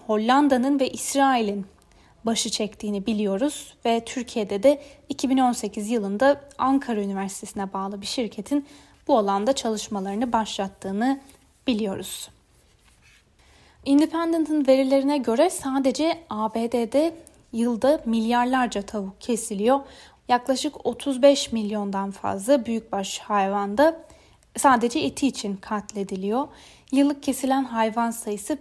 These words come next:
Birinci ve İkinci Dünya Savaşları'nda öldürülen insan sayısının onlarca katı Independent'a göre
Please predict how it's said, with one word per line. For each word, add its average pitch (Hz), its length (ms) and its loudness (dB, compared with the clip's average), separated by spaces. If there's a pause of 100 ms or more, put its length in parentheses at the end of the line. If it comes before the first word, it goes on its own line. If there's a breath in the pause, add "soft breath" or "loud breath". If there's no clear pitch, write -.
Birinci 226 400 0
ve 269 100 2
İkinci 226 360 -4
Dünya 196 280 -4
Savaşları'nda 196 760 -6
öldürülen 226 600 -4 (180)
insan 226 400 -2
sayısının 233 600 -2 (400 loud breath)
onlarca 247 640 0
katı 196 400 -12 (300)
Independent'a 196 840 -4
göre 214 480 0